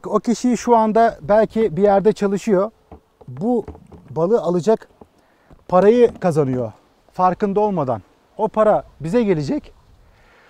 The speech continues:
Bu bal ona gidecek. Arılar o daha bilmiyorken bile, bu videoyu izlemiyorken bile arılar daha Nisan ayında onun için bal yapmaya başladı.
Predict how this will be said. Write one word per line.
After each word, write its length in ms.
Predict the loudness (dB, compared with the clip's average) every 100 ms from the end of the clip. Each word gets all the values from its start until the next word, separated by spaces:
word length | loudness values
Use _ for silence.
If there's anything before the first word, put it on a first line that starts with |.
| _ _ _
Bu 200 | -8 -2
bal 180 | 2 2 0 -4
ona 240 | -2 -2
gidecek. 400 | -2 -4 -4 -6 _ _ _ _ -6
Arılar 380 | 0 2 2 0 -6 _ _ _ -6
o 160 | -2 2
daha 240 | 2 2
bilmiyorken 600 | 0 2 0 0 -2 -2
bile, 160 | -4 -2
bu 120 | -2
videoyu 300 | -2 -2 -2
izlemiyorken 880 | -2 -6 -6 -4 -2 -4 -4 -4 -4
bile 240 | -4 -4 -8 _ _ _ _ _ _ _ _ _ _ _
arılar 400 | -2 0 2 2
daha 360 | 2 2 0 -2 -16 -20 -20 _ _ _
Nisan 400 | -10 -6 -4 -4
ayında 260 | -4 -4 -4
onun 220 | -4 -4
için 260 | -6 -6 -2
bal 160 | -2
yapmaya 400 | 0 -2 -6 -8
başladı. 480 | -8 -8 -12 -14 -16